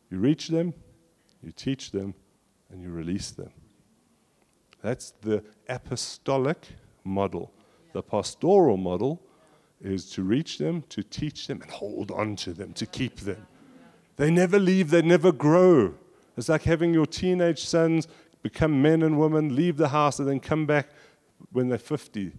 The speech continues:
when they're sixty, they're still living with you. That's not the plan. They're meant to be part of your household, always part of your household, before you get panicked about dodgy theology, yeah? But you're meant to go out and do stuff, right? You're meant to experience it yourself.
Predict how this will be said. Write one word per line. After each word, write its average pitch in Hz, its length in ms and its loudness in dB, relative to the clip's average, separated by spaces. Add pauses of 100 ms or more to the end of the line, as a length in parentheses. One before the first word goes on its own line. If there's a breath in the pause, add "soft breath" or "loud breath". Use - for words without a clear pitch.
(100)
when 123 140 -4
they're 127 120 2
sixty, 160 440 -2
they're 123 140 -4
still 165 300 -2
living 160 320 2
with 156 200 -2
you. 113 60 -2
That's 127 200 -6
not 151 180 -4
the 135 60 -6
plan. 147 400 -2 (340 soft breath)
They're 117 100 -4
meant 156 180 -2
to - 100 -6
be 127 60 -4
part 131 220 4
of 101 80 0
your 95 120 2
household, 139 560 4 (640 soft breath)
always 156 480 10
part 123 200 2
of 113 100 -2
your 104 100 0
household, 117 380 -2
before 98 200 -8
you 87 80 -8
get 90 120 -8
panicked 101 260 -6
about 98 200 -8 (320 soft breath)
dodgy 107 280 2
theology, 113 420 -2
yeah? 98 120 -6 (1000 soft breath)
But 120 180 -2
you're 123 100 -4
meant 120 200 -6
to 110 80 -8
go 104 120 -6
out 104 140 -4
and 92 100 -6
do 98 140 -4
stuff, - 380 -10
right? 90 200 -10
You're 98 100 -8
meant 104 180 -6
to 107 80 -2
experience 113 580 -6
it - 140 -16
yourself. 113 420 -8